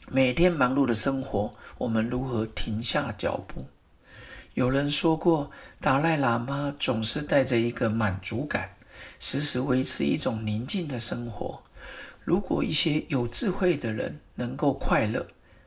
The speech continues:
那么代表快乐是可以学习的。后来他们说，类似像“无欲则刚”，当你无所求的时候，代表你什么都有；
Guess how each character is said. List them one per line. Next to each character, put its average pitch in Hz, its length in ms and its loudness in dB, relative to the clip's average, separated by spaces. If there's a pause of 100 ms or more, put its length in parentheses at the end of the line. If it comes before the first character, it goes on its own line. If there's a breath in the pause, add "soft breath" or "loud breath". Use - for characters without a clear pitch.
(140 soft breath)
那 135 120 -2
么 123 160 -4
代 123 220 -2
表 - 300 -8 (100)
快 156 260 2
乐 123 240 2
是 - 160 -2
可 135 160 -2
以 - 100 -2
学 - 300 0
习 - 200 2
的。 - 140 -14 (1120 loud breath)
后 160 160 2
来 123 140 4
他 131 160 -2
们 123 180 -2
说， 127 480 -2
类 156 160 2
似 135 180 4
像 127 340 0
“无 120 220 -2
欲 135 220 0
则 101 240 0
刚”， 117 280 -6 (500 loud breath)
当 233 240 2
你 123 140 -2
无 143 220 -6
所 135 280 2
求 - 260 0
的 110 100 -4
时 110 220 -2
候， 117 280 -2 (100)
代 117 160 2
表 104 240 -4
你 95 160 -8
什 - 280 2
么 120 160 -4
都 139 240 -4
有； 156 220 -8